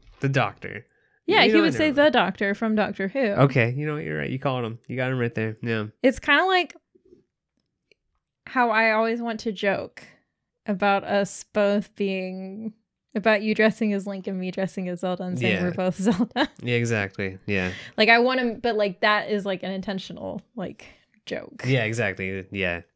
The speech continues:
Speaker 1: We're not fake nerds. <laughs> Um, all right. So, yeah. All right. So they're gonna go get him. Um, Doyle gets,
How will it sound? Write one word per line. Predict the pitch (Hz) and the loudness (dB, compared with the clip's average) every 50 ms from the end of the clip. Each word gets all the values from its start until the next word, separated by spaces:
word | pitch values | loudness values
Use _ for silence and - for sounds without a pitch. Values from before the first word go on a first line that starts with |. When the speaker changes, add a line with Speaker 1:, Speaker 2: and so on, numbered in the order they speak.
| _ _ _ | _ _ _
Speaker 1:
We're | 107 110 | -4 -2
not | 110 104 - | -2 -2 -4
fake | - - 107 98 92 - | -6 -8 -8 -8 -8 -10
nerds. | 90 82 82 90 - - - - - 110 110 107 - - - - - 120 98 - | -12 -12 -12 -12 -12 -14 -14 -14 -12 -10 -10 -10 -10 -12 -12 -6 -6 -6 -6 -6
<laughs> | _ _ _ - - - - - - - - - - - - _ - - - | _ _ _ -20 -20 -20 -20 -20 -20 -20 -20 -20 -20 -20 -20 _ -20 -6 0
Um, | 127 127 127 127 127 123 123 120 120 107 | 4 6 6 8 6 6 4 4 2 0
all | 117 123 | 2 4
right. | 117 104 107 | 4 4 4
So, | 107 131 | 4 4
yeah. | 131 127 117 107 98 - - - _ _ _ | 4 6 6 4 2 0 -6 -14 _ _ _
All | 120 | -2
right. | 117 107 104 113 | -2 0 -2 -2
So | - 135 135 | 0 2 6
they're | 143 160 170 | 8 8 8
gonna | 180 180 170 | 8 6 8
go | 160 160 | 8 6
get | 151 147 151 139 | 6 6 4 4
him. | 123 120 120 120 120 117 117 117 110 | 6 4 4 4 4 2 2 0 -2
Um, | - 107 113 110 113 113 113 110 110 107 107 104 98 98 _ _ _ - - - | -2 0 0 0 2 0 0 0 -2 -2 -4 -6 -8 -12 _ _ _ -20 -10 -4
Doyle | 127 123 127 131 131 127 127 127 123 120 117 113 107 - - | 0 4 6 6 6 6 6 6 6 4 2 0 -4 -8 -4
gets, | - 113 107 101 - - - - - | -2 -2 -2 0 -2 -2 -2 -2 -2